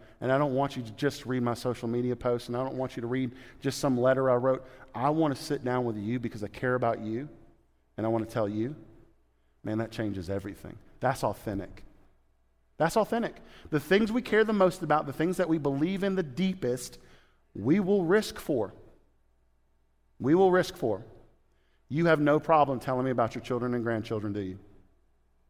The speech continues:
You would sit me down and you would talk my face off, right? I know you would.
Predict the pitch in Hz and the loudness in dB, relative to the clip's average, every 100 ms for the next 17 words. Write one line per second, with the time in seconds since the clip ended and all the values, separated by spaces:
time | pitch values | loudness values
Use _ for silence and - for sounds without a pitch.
0 | _ _ 135 135 117 - 156 156 156 151 | _ _ 0 0 0 -2 -2 0 2 2
1 | 151 160 151 117 156 113 - 175 - 170 | 2 2 2 0 -2 -4 -4 -6 -4 -4
2 | - 117 - 101 - - - - - - | -4 -6 -6 -10 -12 -18 -20 -20 -20 -20
3 | - 120 170 - - - _ _ _ _ | -4 -2 -2 -6 -20 -20 _ _ _ _
4 | _ _ - 135 196 247 107 95 | _ _ -4 0 2 2 0 -4